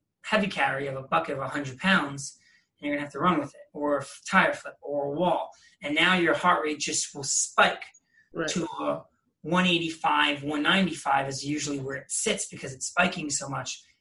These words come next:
Speaker 1: And then you have to work on controlling your heart rate and also recovering. So it's also about once you get on an obstacle, once you come off that obstacle, how fast can you recover to get back to the speed that you wanna be at?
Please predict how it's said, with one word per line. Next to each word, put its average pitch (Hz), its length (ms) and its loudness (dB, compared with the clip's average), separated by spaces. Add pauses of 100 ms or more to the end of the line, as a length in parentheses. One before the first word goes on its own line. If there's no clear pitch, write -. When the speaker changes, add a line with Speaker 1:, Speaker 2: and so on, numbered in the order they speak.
Speaker 1:
And 147 80 -4
then 147 80 0
you 143 60 0
have 143 160 -4
to 135 240 -8
work 143 260 0
on 131 360 -2 (260)
controlling 139 380 -4
your 135 100 -4
heart 160 200 2
rate 147 100 -2
and 147 100 -4
also 143 300 -4
recovering. - 580 0 (320)
So 151 220 0
it's 143 100 -2
also 170 380 4
about 143 320 6 (280)
once 165 220 -2
you 151 60 -4
get 170 140 6
on 165 140 6
an 151 120 4
obstacle, 139 720 4 (280)
once 175 120 -4
you 165 80 -6
come 143 120 -2
off - 220 8
that 135 260 4
obstacle, - 540 -4 (220)
how 196 200 6
fast 175 460 2
can 156 140 -4
you 143 100 -2
recover 160 420 4
to 147 120 -2
get 147 180 -2
back 165 280 4
to - 120 -8
the - 60 -6
speed 180 460 0
that 143 200 -4
you 139 100 -4
wanna 135 240 -6
be 147 200 -4
at? 120 60 -8